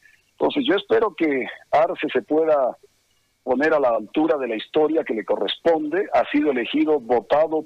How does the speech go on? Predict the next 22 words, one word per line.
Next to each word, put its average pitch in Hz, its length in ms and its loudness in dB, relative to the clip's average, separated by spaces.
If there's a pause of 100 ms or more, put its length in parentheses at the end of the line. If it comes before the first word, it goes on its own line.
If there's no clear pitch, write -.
por 117 260 2
Arce 165 680 0 (340)
y 113 80 -6
no 135 280 0
por, 139 280 0
eh, 110 220 -2
Morales. 151 540 0 (540)
El 104 220 -2
pueblo 139 320 2
ha 135 40 0
votado 139 440 0
por 117 180 0
una 135 300 0
instancia 123 640 0
política 131 880 0 (360)
y - 120 0
por 117 220 -2
la 120 100 4
versión 139 480 0
democrática 127 720 0
del 131 180 -2
mas. 139 200 2